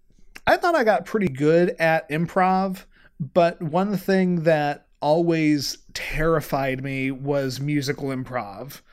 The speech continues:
Like, the idea of, okay, we're gonna make up a song, or I'm gonna play my guitar and it's gonna dictate the mood of the piece. Like, that is a straight up skill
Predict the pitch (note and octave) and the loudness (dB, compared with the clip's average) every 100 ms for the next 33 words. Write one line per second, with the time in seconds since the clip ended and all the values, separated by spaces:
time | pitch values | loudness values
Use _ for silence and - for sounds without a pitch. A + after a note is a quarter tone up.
0 | _ _ _ _ - - C3+ B2 D3+ D3+ | _ _ _ _ -16 -4 -4 -2 2 2
1 | D3 C#3 D3+ D3+ D3+ C#3+ C#3 - D#3+ - | 2 2 2 2 2 -2 -4 -2 -2 2
2 | A3 F3 D3 D3+ D#3 C#3+ C#3+ D3 D3 D#3+ | 2 2 2 0 0 0 0 0 4 4
3 | E3+ D#3+ - G#3 F3+ D3+ C3+ C3 C3+ - | 4 -2 4 6 6 4 2 -2 -6 -4
4 | C#3+ C#3 C#3 C3+ C#3 - - - D3 D#3 | -2 0 0 0 -2 -8 -20 -2 0 2
5 | D#3 D3+ - - D#3 D#3+ D#3+ D#3+ D#3 D3+ | 2 0 -4 2 4 4 4 4 4 0
6 | - F3 E3+ D#3 D3 C#3+ C#3 - D3 C#3+ | 2 6 8 8 8 4 -2 -4 -2 0
7 | C#3+ - D#3 C#3+ D#3 D3+ - E3 E3 - | -2 -2 -2 0 0 -2 2 2 2 -4
8 | C#3+ D3+ D#3+ E3 E3+ C#3+ C#3 - G3 D3 | -4 2 4 4 4 -2 -8 -4 -2 0
9 | C3 A#2+ D3 C3+ C3+ E3+ G#3 E3 E3 D3 | -2 -4 -4 -4 2 2 4 2 2 0
10 | C#3 C3+ - - - - - D#3 F3 E3+ | 0 -6 -8 -20 -20 -10 -8 -2 2 4
11 | D3 C3+ - - - - E3+ D3+ B2+ F#2+ | 2 -2 -4 -2 -2 0 2 2 0 -8
12 | F2 | -16